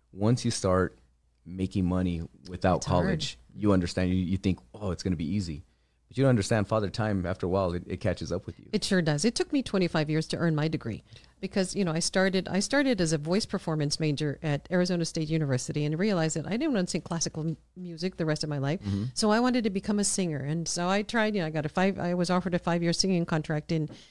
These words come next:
Speaker 2: in Mexico City, which I said, "No, I'd had to give up a lot of things." And I said, "I wasn't that hungry." So I started school, and then I started work, and then you could keep moving up in the, in the workplace and in, in the community and all that
Speaker 1: Mm-hmm.
Speaker 2: stuff. And you go, "Oh my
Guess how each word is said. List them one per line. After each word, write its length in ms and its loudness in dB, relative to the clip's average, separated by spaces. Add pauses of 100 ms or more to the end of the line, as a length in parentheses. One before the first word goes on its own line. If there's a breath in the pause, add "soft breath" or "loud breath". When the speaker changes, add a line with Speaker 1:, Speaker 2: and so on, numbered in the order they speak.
(140 loud breath)
Speaker 2:
in 100 6
Mexico 380 4
City, 260 2
which 160 2
I 60 2
said, 240 0
"No, 460 0
I'd 200 2
had 140 -2
to 80 -8
give 160 -2
up 160 -2
a 40 -4
lot 220 -4
of 80 -6
things." 320 -2
And 100 -6
I 60 -4
said, 180 -2
"I 60 -2
wasn't 300 -4
that 180 -8
hungry." 380 -6 (340 loud breath)
So 160 2
I 80 6
started 380 2
school, 480 4
and 120 -2
then 120 -4
I 40 -2
started 400 -4
work, 460 4
and 100 0
then 140 -2
you 140 -2
could 240 -14
keep 200 -4
moving 360 2
up 260 0
in 120 0
the, 200 -4
in 120 -2
the 100 -2
workplace 580 0
and 220 -6
in, 160 -12
in 180 -18
the 80 -8
community 540 2
and 100 0
all 80 0
that 140 2
Speaker 1:
Mm-hmm. 40 -10
Speaker 2:
stuff. 160 -2
And 100 0
you 60 0
go, 180 2 (360 loud breath)
"Oh 140 0
my 80 0